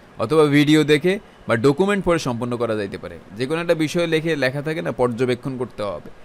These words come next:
তো সেই পর্যবেক্ষণের কাজটা এখন তো তোমার স্কুল প্রতিষ্ঠান বন্ধ থাকলে এটা করা সম্ভব না। তো তোমার বাড়ির আশেপাশে পরিবেশ দেখে করতে পারো,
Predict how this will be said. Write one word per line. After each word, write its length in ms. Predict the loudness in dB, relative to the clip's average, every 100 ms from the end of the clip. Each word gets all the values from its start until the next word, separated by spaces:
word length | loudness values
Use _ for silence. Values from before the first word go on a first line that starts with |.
| -20 -12
তো 60 | -2
সেই 180 | 2
পর্যবেক্ষণের 640 | 2 2 2 2 0 -2 0
কাজটা 460 | 2 2 0 2
এখন 220 | 2 0 -6
তো 100 | -6
তোমার 280 | -4 -4 -6 -12 -20 -12
স্কুল 240 | -4 -2
প্রতিষ্ঠান 460 | -2 -6 -4 -6 -4
বন্ধ 260 | -4 -2
থাকলে 220 | -2 -2 -2
এটা 140 | -2
করা 200 | 2 2
সম্ভব 400 | 0 -4 -2 -2
না। 160 | -4 -6
তো 80 | -6
তোমার 280 | -4 -4 0
বাড়ির 440 | 4 4 4 2
আশেপাশে 360 | 2 -2 -6 -4
পরিবেশ 400 | -2 0 0 0
দেখে 160 | -4
করতে 260 | -4 -6 -4
পারো, 220 | -4